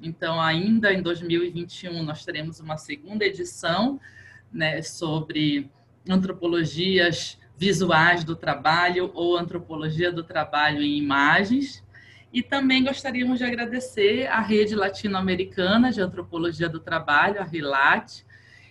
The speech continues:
em que agora nós ouviremos, ó, breves palavras da nossa colega Lorena.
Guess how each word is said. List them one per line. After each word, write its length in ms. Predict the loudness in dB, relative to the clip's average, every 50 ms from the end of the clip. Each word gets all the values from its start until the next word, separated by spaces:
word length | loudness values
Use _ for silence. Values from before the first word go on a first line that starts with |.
| _ _ -2
em 220 | 0 0 0 0
que 320 | -2 -8 -8 -2 2 4
agora 480 | 4 4 4 2 0 0 0 0 0 0
nós 560 | -2 -2 -2 -2 -2 -4 -4 -8 -10 -12 -8 -4
ouviremos, 680 | -4 0 2 2 2 2 2 0 -2 -4 -4 -4 -2
ó, 140 | -2 -4 -4
breves 520 | -4 -4 0 2 2 4 2 0 -2 -4
palavras 600 | -2 -2 0 2 2 4 4 4 2 0 -2 -4 -4
da 100 | -4 -6
nossa 340 | -6 -6 -6 -8 -8 -12 _
colega 520 | -10 -8 -6 -2 0 0 0 0 0 -2
Lorena. 840 | -2 -2 -2 -2 -2 0 0 0 2 4 6 6 6 6 4 0